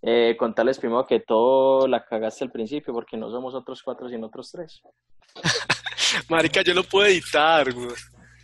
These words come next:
Speaker 1: Para empezar, pero bueno, déjelo así, que así está muy bien. Listo, yo soy Juancho. Eh,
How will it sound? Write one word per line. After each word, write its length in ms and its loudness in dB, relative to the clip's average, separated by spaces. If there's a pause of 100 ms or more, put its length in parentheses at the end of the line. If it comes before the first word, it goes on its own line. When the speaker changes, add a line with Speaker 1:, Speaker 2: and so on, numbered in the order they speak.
(100)
Speaker 1:
Para 240 4
empezar, 520 -2
pero 160 2
bueno, 280 0
déjelo 260 2
así, 220 -2
que 100 -2
así 120 -2
está 180 -8
muy 280 -2
bien. 180 -18 (1120)
Listo, 220 -4
yo 120 -2
soy 140 2
Juancho. 520 -2 (1400)
Eh, 760 4